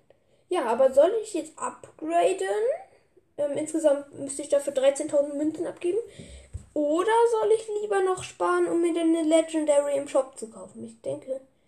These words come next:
ich lasse es lieber erstmal. Ähm, ja. Und hier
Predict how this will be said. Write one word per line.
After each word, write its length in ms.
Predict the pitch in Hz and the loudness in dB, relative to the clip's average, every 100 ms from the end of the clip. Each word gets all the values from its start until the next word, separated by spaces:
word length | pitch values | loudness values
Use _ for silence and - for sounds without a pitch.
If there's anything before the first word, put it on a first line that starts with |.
| _ _ _ | _ _ _
ich 160 | 269 247 | -10 -4
lasse 280 | 233 302 | -2 -2
es 20 | - | 0
lieber 220 | 339 320 | 0 2
erstmal. 360 | 330 339 349 415 - - - _ _ _ _ _ _ _ _ _ | 0 0 0 0 -2 -8 -20 _ _ _ _ _ _ _ _ _
Ähm, 100 | 320 453 - _ _ - | 2 2 0 _ _ -6
ja. 640 | 302 302 247 202 - - _ _ _ _ _ | 2 4 4 2 -10 -16 _ _ _ _ _
Und 280 | - 359 359 | -4 -4 -4
hier 520 | - 320 294 320 302 | -6 -4 0 2 0